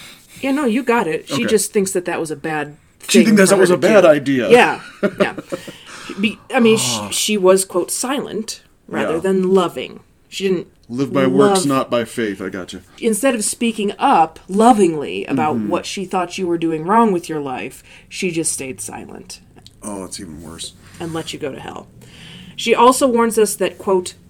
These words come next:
Speaker 1: "what I refuse to abhor now, my grandkids will normalize." She thinks if she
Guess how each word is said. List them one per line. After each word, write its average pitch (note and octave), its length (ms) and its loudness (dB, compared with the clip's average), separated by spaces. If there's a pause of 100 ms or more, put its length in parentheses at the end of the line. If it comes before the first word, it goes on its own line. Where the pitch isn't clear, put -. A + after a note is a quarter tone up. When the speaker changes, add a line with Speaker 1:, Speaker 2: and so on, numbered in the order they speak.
(140)
Speaker 1:
"what F3+ 460 -2
I G3 140 -2
refuse A3+ 540 0
to C4 120 -2
abhor A#3+ 420 0
now, F3+ 520 -2
my D#3+ 180 -8
grandkids F#3 600 -4
will D3+ 140 -8
normalize." D3+ 800 -10 (540)
She B3 180 0
thinks A#3 300 -2
if F3+ 160 0
she G#3 500 -4